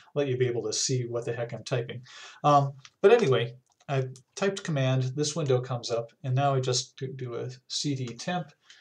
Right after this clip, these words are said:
and that takes me to the topmost directory. And you can see there's Mindways in there, so I can go C D M, and if I just hit M and I hit tab,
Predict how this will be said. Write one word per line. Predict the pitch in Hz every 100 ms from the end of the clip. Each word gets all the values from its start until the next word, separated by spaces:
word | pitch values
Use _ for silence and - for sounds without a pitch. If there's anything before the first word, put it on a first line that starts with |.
| _
and | 139 135
that | 127
takes | 143 -
me | 127
to | -
the | 120 107 110 - _ -
topmost | 135 - 120 117
directory. | 127 127 127 131 127 127 - _ _ _
And | 139
you | 139
can | 131
see | - 135
there's | 127 117 120
Mindways | 131 131 127 117 117
in | 110
there, | 110 120
so | - 120
I | 117
can | 117
go | 110
C | - -
D | 135 131 123 120 _ _ _ _ 143
M, | 131 113 127 -
and | 131
if | -
I | 135
just | 131 196
hit | - 139
M | 147 143 139 139
and | 120
I |
hit | 110 120
tab, | - 147 127 117